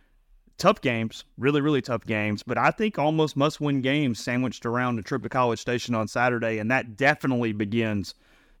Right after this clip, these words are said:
tonight with Musselman and the Razorbacks coming to town. Ole Miss a sixty-eight percent favorite tonight, uh, per KenPom in this one. Arkansas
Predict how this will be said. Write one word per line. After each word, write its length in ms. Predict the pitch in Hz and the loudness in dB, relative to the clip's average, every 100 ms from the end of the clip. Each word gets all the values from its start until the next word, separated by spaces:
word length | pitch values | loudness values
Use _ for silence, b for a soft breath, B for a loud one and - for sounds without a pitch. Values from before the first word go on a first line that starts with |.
| - | -2
tonight 480 | 139 123 123 120 | 2 4 4 2
with 100 | 113 | -2
Musselman 440 | 110 117 113 113 113 | 2 2 2 0 0
and 80 | 104 | 2
the 40 | |
Razorbacks 520 | 117 113 107 107 104 | 2 2 0 0 0
coming 200 | 131 110 | -2 -2
to 60 | 104 | -2
town. 320 | 123 113 110 | 0 0 2
Ole 120 | 110 | 0
Miss 260 | 113 113 - | 0 -2 -2
a 80 | 101 | -4
sixty-eight 720 | - 143 - - 117 117 - | 0 -2 -2 0 2 2 0
percent 340 | 101 123 104 | -2 -2 0
favorite 400 | - 131 120 113 | 2 2 4 0
tonight, 440 | - 117 117 113 - b b b b | 0 2 2 2 -2 b b b b
uh, 340 | 107 101 101 95 | 2 4 0 -4
per 220 | - 123 | -2 -2
KenPom 800 | 101 - 147 139 135 127 127 123 - | -2 -2 0 0 0 -2 0 -2 -2
in 300 | 120 120 120 | -2 -2 -2
this 340 | - 107 123 - | -4 -2 0 0
one. 240 | 117 113 - | 0 0 0
Arkansas 760 | 117 117 113 98 117 104 101 | -2 0 -2 0 2 2 2